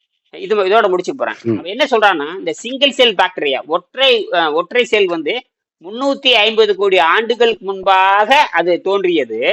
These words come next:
Speaker 1: அதுக்கு வாயு கிடையாது, வவுறு
Speaker 2: ம்.
Speaker 1: கிடையாது, ஒண்ணுமே கிடையாது. எல்லாம் நேரடியா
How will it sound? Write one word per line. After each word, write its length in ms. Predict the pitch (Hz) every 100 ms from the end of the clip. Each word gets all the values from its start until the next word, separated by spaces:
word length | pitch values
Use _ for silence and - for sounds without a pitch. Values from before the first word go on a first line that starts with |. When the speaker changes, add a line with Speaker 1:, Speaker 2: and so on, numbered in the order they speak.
| 254 - _ _
Speaker 1:
அதுக்கு 340 | 151 190 180 160
வாயு 400 | 165 202 254 226
கிடையாது, 340 | 202 208 247
வவுறு 300 | 185 185 -
Speaker 2:
ம். 20 |
Speaker 1:
கிடையாது, 300 | 202 202 240
ஒண்ணுமே 580 | 311 220 254 262 254 269
கிடையாது. 480 | 262 208 196 208 208
எல்லாம் 580 | 196 240 247 247 262 185
நேரடியா 500 | 214 226 226 233